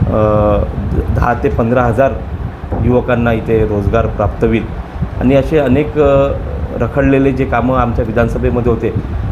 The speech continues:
निश्चित एक, अ, भारतीय जनता पक्षाचा आणि एक युतीमधला आमदार म्हणून या विधानसभेमध्ये भरघोस, अ, निधी आमचे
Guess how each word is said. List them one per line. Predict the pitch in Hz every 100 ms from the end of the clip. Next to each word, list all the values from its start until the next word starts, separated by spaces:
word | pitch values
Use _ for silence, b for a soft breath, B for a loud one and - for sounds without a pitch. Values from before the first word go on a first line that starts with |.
| -
निश्चित | 120 - 143 127 - - - - - - -
एक, | 123 123
अ, | 120 117 113 - 113
भारतीय | 107 110 131
जनता | 117 117 113
पक्षाचा | - 107 127 120
आणि | 123 123 123
एक | 127 - - - 113
युतीमधला | 120 165 147 135 139
आमदार | 127 113 135
म्हणून | 127 127 107 - B - -
या |
विधानसभेमध्ये | 117 113 120 117 113 117 117 117
भरघोस, | 110 107 131 135 - - -
अ, | - - 117 113 107 107 101
निधी | 113 131 123 - -
आमचे | 107 107 117 113 110